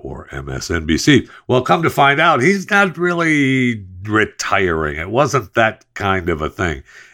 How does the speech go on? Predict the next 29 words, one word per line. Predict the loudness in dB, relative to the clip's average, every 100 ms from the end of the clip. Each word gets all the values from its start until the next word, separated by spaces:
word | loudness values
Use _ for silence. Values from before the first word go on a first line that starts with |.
| _
It, | 4 4 4
he | 0
got | 0 4
all | 2
butthurt | 2 0 0 -2 0 0 0 _ _ _
when | 0 2
they | 2
gave | 2 4 2
Ra-, | 2 2 2
Rachel | -2 0 0 0 0
Maddow | 2 4 4 6 4 0 _
a | -8
new | 0 0
deal | 2 2 2 -4 -14 _ _ _
worth | -8 0 2 4 2 -2 -10
thirty | 0 2 2 2
million. | 2 2 0 -2 _ _ -20 -20 -20 _
And | -2 0 0
he | -4 -4 0
believes | 2 4 4 2 2
that | 0 0
he's | -2 2 4 4 2
worth | 2 0 0
that | 0 0 -2
much. | -4 -4 -6 -4
So | 0 0
he | 0 -2
went | 0 -2
to | 2 4 2